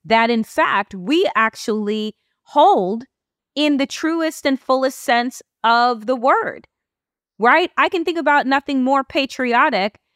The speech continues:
than marching and fighting for a more just society, right? I can think about no better display of family than fighting for marriage equality and the protection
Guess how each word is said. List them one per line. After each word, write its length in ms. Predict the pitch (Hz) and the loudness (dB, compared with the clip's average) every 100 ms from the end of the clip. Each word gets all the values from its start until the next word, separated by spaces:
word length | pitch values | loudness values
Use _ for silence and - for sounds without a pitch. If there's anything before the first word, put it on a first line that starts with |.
| _ | _
than 200 | 220 247 | 0 2
marching 640 | 220 240 277 - - 226 208 | 2 2 2 0 -4 -2 -2
and 180 | 220 208 | -4 -2
fighting 400 | 247 247 277 247 | 0 0 0 -4
for 240 | 240 226 | -2 0
a 60 | 233 | 0
more 300 | 214 220 226 | 0 -2 -4
just 420 | 165 208 233 - | -2 -2 -2 -4
society, 640 | 240 - 233 - - - - _ _ _ _ _ 208 | -6 0 0 0 -4 -10 -14 _ _ _ _ _ 0
right? 320 | 233 285 - | 2 2 0
I 100 | 254 | -4
can 200 | 285 262 | -2 -2
think 160 | 294 285 | -2 0
about 260 | 262 247 | 2 2
no 300 | 226 247 262 | 2 0 0
better 260 | 220 254 254 | 0 0 0
display 800 | 220 - - 226 233 247 233 214 | -4 -6 -8 -2 0 0 -2 -2
of 160 | 208 | -4
family 680 | - 240 233 294 202 180 185 _ _ - | -4 -2 0 0 -2 -6 -10 _ _ -2
than 160 | 254 | 0
fighting 480 | 233 254 240 269 254 | 0 0 0 0 -4
for 520 | - 269 285 247 240 | -4 -4 0 0 0
marriage 440 | 196 226 254 277 269 | 0 0 0 0 -4
equality 580 | - 214 202 208 226 220 | -2 0 0 0 -2 -2
and 80 | |
the 60 | 214 | -2
protection 720 | - 220 254 269 - 233 220 | -4 -4 -2 -4 -4 -2 -2